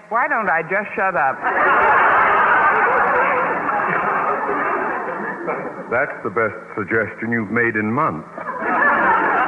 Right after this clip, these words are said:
Speaker 2: Now, please pardon me, but I've got to jot down some notes. Let's see, my pencils must be in this drawer here. Oh, dear, it's always so cluttered up. Better take this blotter out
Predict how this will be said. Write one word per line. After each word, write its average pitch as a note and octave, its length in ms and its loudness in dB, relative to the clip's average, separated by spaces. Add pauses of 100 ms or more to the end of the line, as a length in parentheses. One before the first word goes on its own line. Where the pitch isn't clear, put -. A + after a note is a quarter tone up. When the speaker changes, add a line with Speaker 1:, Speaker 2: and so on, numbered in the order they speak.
(140)
Speaker 2:
Now, A2+ 220 2
please B2+ 220 0 (100)
pardon G#2 320 2
me, G2 100 0
but G2+ 160 -2
I've G2 240 0
got G#2+ 160 0
to G2 160 -10
jot G#2 300 0
down F#2+ 240 2
some G2 160 -4
notes. F2+ 260 0 (540)
Let's A#2 200 -2 (120)
see, G#2 160 0
my F#2+ 240 0
pencils G#2 400 -6
must G2 240 -2
be G2 80 -2
in F#2 160 -2
this F2 120 -4 (120)
drawer D#2 480 -2
here. - 240 -2 (1120)
Oh, A2+ 340 0 (140)
dear, F#2 260 0
it's F2 120 -6
always F#2 340 -2
so G#2 240 -2
cluttered G2+ 340 -2
up. E2 200 0 (640)
Better F#2 240 -4
take G2+ 160 0
this F2 120 -8 (120)
blotter D#2 340 -2
out D2+ 160 -2